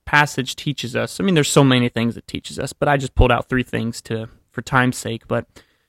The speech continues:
this third thing I believe that it teaches us is that godly people are admired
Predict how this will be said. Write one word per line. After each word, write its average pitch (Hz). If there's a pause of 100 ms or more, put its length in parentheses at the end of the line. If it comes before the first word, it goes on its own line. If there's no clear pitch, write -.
(360)
this 139
third 214
thing 160
I 143
believe 135
that 127
it 127
teaches 139
us 135
is 127
that 127
godly 175
people 175
are 131
admired 127